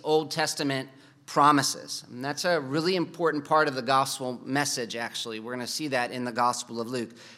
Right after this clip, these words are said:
This is all according to Scripture. This is all according to Scripture. And that would have been something, that would have sounded like something that was really hard to believe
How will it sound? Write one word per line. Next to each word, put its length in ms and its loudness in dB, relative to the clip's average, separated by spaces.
This 180 0
is 140 -4
all 360 6
according 440 0
to 80 -4
Scripture. 520 -6
This 200 -6
is 100 -2
all 360 8
according 420 0
to 80 -2
Scripture. 580 -6
And 180 2
that 180 6
would 140 4
have 180 2
been 220 4
something, 540 0
that 140 2
would 120 2
have 160 2
sounded 480 4
like 240 4
something 760 0
that 380 4
was 200 -2
really 260 2
hard 400 8
to 100 -2
believe 580 0